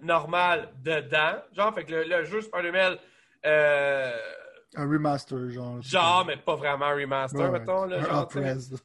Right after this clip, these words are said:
Speaker 1: C'est ça, exact, exact. Puis, techniquement, ils ont dit que le jeu allait rouler. Puis là, vous allez voir de plus en plus parler de ça. Fait que ceux qui sont contents, tant mieux, mais ceux qui chialent,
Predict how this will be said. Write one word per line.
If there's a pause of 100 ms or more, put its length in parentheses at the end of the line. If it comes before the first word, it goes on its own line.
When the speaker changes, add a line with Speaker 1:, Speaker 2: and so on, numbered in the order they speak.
Speaker 1:
C'est
ça,
exact,
exact. (420)
Puis,
techniquement,
ils
ont
dit
que
le
jeu
allait
rouler.
Puis
là,
vous
allez
voir
de
plus
en
plus
parler
de
ça.
Fait
que
ceux
qui
sont
contents,
tant
mieux,
mais
ceux
qui (240)
chialent,